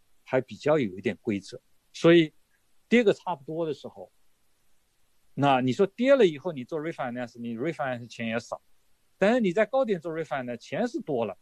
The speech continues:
可是你钱放哪放都是个问题嘛。这个，这个是谁都有的问题，也没有很好的答案。但是我只能建议说，哎，你可以借出来钱做一点短期的投资啊，或者是这个，你这个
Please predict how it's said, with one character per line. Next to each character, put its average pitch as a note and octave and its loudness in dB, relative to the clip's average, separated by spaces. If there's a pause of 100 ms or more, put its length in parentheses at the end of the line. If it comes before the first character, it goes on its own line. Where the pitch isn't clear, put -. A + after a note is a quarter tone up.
可 - -10
是 D3 -8
你 B2 -2
钱 B2 -2
放 C#3+ 4
哪 G2+ 0 (200)
放 C3 2 (180)
都 D#3+ 6
是 D3 -4
个 G#2+ -6
问 G2 -2
题 - -18
嘛。 - -20 (440)
这 D3 2
个， B2 6
这 - 0
个 B2+ 2
是 G#2 -6 (220)
谁 A#2+ 4
都 D3+ 4
有 A2 4
的 F#2 -4
问 G2 -2
题， - -6
也 G#2+ 6
没 F#2+ 4
有 A2+ 8
很 A#2+ -2
好 F#2 0
的 F2 -12
答 F#2+ -2
案。 F#2+ -2 (260)
但 B2+ 4
是 C3+ 6
我 C#3+ 6
只 C3+ -4
能 G2 -2
建 B2 2
议 G#2+ 0
说， G#2+ -4
哎， A#2 2 (440)
你 G#2 -4
可 - 0
以 G#2 0 (100)
借 C#3 2
出 - -6
来 G#2 0
钱 G2 -6
做 G#2+ 0
一 G2 0
点 F#2+ -6
短 - -2
期 - -6
的 G#2 -8
投 G2+ -2
资 A#2 0
啊， A#2 2 (160)
或 B2+ 2
者 A2+ 0
是 A2+ 2
这 - -6
个， G2+ 0 (380)
你 G#2 -2
这 - -2
个 F#2+ 0